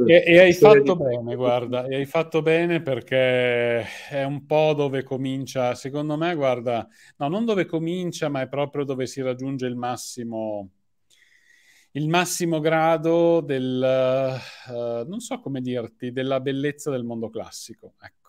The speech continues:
Speaker 2: Sì,
Speaker 1: La metto,
Speaker 2: della
Speaker 1: la metto così
Speaker 2: bellezza.
Speaker 1: per, peraltro,
Speaker 2: Sì.
Speaker 1: andando sull'Acropoli ancora oggi, garantisco, almeno io che sono andato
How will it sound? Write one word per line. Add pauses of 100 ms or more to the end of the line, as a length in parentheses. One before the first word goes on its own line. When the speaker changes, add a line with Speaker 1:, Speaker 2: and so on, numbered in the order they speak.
(120)
Speaker 2:
Sì,
Speaker 1:
La
metto,
Speaker 2:
della
Speaker 1:
la
metto
così
Speaker 2:
bellezza. (100)
Speaker 1:
per, (680)
peraltro,
Speaker 2:
Sì.
Speaker 1:
andando
sull'Acropoli
ancora
oggi, (300)
garantisco,
almeno
io
che
sono
andato